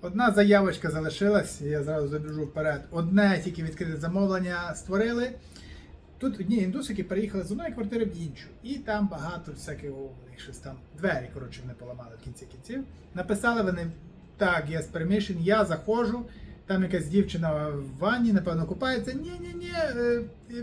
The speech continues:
пізніше, можна пізніше". "Та можна пізніше", кажуть. "Я двері можу поремонтувати так". Я просто заходжу і бачу слайдинг двері,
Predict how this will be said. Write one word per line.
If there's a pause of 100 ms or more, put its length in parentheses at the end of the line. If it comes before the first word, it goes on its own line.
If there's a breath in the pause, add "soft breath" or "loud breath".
пізніше,
можна
пізніше".
"Та
можна
пізніше",
кажуть.
"Я
двері
можу
поремонтувати
так".
Я
просто
заходжу
і
бачу
слайдинг (420 loud breath)
двері,